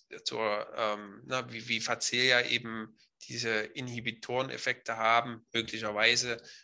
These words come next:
Das, ähm, insgesamt ist eben so, dass, dass, dass wir dann halt unterschiedliche Pflanzen mit unterschiedlichen Eigenschaften, ähm, die kompensieren eben Schwachpunkte einzelner Reinsaaten, ne?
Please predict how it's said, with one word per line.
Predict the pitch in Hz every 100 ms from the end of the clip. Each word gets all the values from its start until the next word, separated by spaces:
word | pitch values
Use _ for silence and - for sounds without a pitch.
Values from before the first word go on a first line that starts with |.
| _
Das, | - 117 - - - -
ähm, | 117 113 113 110 - _ _ _ _ - - - _ _ _ _
insgesamt | 143 139 - 127 117 123 131 127
ist | 120 -
eben | 127 120 117 113
so, | 113 123 123
dass, | 120 117
dass, | 110 113 -
dass | 117 117
wir | 120
dann | 113 113 113
halt | 110 -
unterschiedliche | 143 131 - 143 - 117
Pflanzen | - 113 123 127
mit | 123 156
unterschiedlichen | 147 135 135 131 123 -
Eigenschaften, | 110 113 120 113 110 - 113 - - - - -
ähm, | 127 113 110 107 107 _
die | -
kompensieren | - 123 123 117 113 131 135
eben | 120 127 -
Schwachpunkte | - 117 - - 135 135 135 131 127 120 - _
einzelner | - 123 127 127 120 117 113 113 - _ _ _
Reinsaaten, | - 107 120 120 98 95 - - 127 -
ne? | 110 110 113